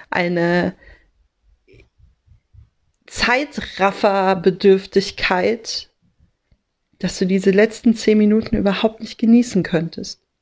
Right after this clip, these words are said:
Und ich möchte dich einladen und auffordern, zu genießen.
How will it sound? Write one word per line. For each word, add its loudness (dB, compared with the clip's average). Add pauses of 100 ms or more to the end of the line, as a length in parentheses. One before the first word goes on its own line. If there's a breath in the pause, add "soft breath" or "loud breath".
(1900)
Und 2
ich -2
möchte 2
dich -8
einladen 0
und -2
auffordern, 2 (680 loud breath)
zu 2
genießen. 4